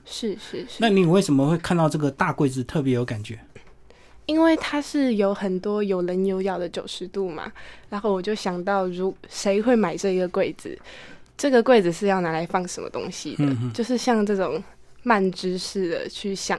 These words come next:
Speaker 1: 说谁会去买啊，会拿来做什么，就有这个想法。
Speaker 2: 就想到有一个人他非常喜欢这个柜子，那他生活一切都很规律这样子嘛。
Speaker 1: 对，对，对，对，对。
Speaker 2: 我们现在请我们这个十七岁的新锐作家先帮我们念这段，呃，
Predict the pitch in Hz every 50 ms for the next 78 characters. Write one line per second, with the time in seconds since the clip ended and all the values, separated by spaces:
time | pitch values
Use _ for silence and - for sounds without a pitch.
0 | 214 202 - - 196 185 180 185 185 - 190 190 190 196 196 - - 202 190 175
1 | 165 - - - - - - - - 190 - 226 214 196 185 180 190 185 180 208
2 | 202 196 - - - - - - 196 202 202 196 - - - - - - - 185
3 | - - - - - 226 233 - - 262 262 - - - - 185 214 - 156 143
4 | 156 180 160 143 131 131 135 - 151 131 127 120 123 127 131 151 147 151 147 -
5 | 151 - 147 131 - - 123 117 135 135 139 135 123 - - 143 131 - 131 120
6 | 127 139 143 147 143 - - 151 147 131 123 123 123 - 135 127 143 131 113 107
7 | - 135 127 123 120 120 113 - 123 110 107 107 110 107 101 - - - - -
8 | - 226 196 - 180 180 - 180 170 - - - - - - - - - - -
9 | - - 151 156 180 226 233 - - 156 147 139 135 135 139 135 165 160 151 143
10 | - - 131 - 147 143 - 160 147 135 127 - - 143 143 143 131 - 139 131
11 | 139 131 127 - 135 - - 160 170 165 175 160 139 120 120 151 185 180 143 123
12 | 127 - - - - 156 143 156 147 139 127 117 117 - 139 131 120 117 113